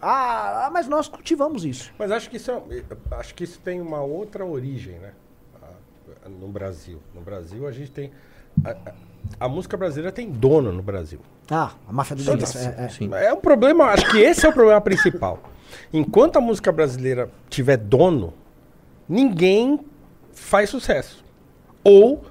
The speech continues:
Speaker 2: você só faz algum sucesso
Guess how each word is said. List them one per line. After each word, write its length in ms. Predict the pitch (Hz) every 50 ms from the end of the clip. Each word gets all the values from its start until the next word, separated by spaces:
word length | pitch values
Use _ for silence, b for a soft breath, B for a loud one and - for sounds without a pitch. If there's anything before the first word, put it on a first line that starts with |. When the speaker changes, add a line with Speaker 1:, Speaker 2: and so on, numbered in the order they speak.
| B B B -
Speaker 2:
você 280 | 143 143 - - 151
só 180 | - - 147 131
faz 360 | - - 185 220 247 - - - -
algum 560 | 175 220 285 285 214 147 147 175 233 330 302
sucesso 760 | - - 269 214 - - 175 151 147 147 151 - - 226